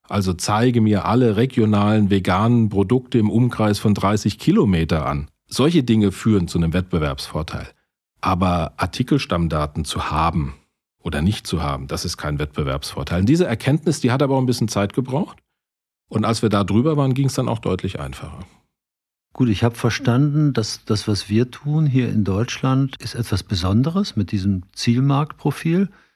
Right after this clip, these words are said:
Speaker 2: Es gibt sozusagen nicht diesen weltweiten Datensatzstandard, vielleicht in der Minimalversion, aber es gibt länderspezifische Unterschiede.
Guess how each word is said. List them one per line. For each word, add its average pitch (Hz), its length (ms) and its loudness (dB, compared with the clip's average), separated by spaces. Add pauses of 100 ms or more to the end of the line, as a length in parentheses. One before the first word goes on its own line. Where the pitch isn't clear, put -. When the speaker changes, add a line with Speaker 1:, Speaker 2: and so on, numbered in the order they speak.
(220)
Speaker 2:
Es 113 160 -2
gibt - 240 2
sozusagen 104 500 2
nicht 123 320 2
diesen 107 480 4 (100)
weltweiten 131 1200 0
Datensatzstandard, 131 1400 -2
vielleicht 104 320 2
in 120 80 2
der 110 100 6
Minimalversion, 135 1200 4 (120)
aber 110 260 0 (360)
es - 200 -6
gibt 131 260 0
länderspezifische 113 880 2
Unterschiede. 98 520 -4